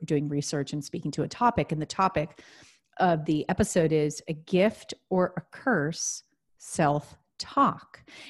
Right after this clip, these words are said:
And I d-, did a ton of research in advance of recording that and was blessed to come across a research paper done by American Psychological Association. And this paper was done in twenty fourteen.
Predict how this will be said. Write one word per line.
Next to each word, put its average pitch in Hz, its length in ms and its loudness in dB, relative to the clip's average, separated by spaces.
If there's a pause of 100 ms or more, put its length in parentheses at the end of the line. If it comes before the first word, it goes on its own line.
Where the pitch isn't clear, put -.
(140)
And 196 180 4
I 180 260 4 (540)
d-, 185 220 -2
did 190 200 4
a 160 100 6
ton 262 180 2
of 190 100 4
research 175 480 2
in 165 120 0
advance 156 380 0
of 151 100 -4
recording 214 520 2
that 143 300 2
and 160 220 0
was 156 160 -2
blessed 165 340 2
to 180 60 0
come 165 160 -2
across 156 480 0
a 165 60 -2
research 170 420 -2
paper 156 340 0
done 156 280 -2
by 147 300 2 (540)
American 185 500 6
Psychological 165 680 2
Association. 156 920 0
And 147 120 -2
this 143 100 -4
paper 165 280 -2
was 151 200 -4
done 147 220 -2
in 143 100 0
twenty 143 280 -4
fourteen. - 600 -8